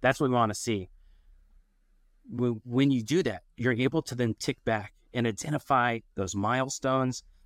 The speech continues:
identify those experiences that need to be made, the goals, the measurements, your, the timelines, critically to ev-, critical to any marketing, great marketing project are the timelines.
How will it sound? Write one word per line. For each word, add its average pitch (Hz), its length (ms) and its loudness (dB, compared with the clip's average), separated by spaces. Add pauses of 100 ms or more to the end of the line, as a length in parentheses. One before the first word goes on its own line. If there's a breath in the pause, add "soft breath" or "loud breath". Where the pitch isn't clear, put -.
(260)
identify 113 720 2 (480)
those 110 720 0 (220)
experiences 135 1120 0
that 117 120 -2
need 117 220 -2
to 113 80 -4
be 104 240 -2
made, 113 420 -2 (460)
the 113 120 -2
goals, 127 640 -2 (160)
the 113 120 -2
measurements, 120 560 0 (680)
your, 131 340 -4
the 123 260 -2
timelines, 131 680 -4
critically 143 400 0
to 131 80 -2
ev-, 123 320 -4
critical 147 300 0
to 135 40 0
any 135 160 0
marketing, 131 360 -4
great 139 200 -4
marketing 131 400 -2
project 131 400 -2
are 120 60 -4
the 113 80 -8
timelines. 131 540 -4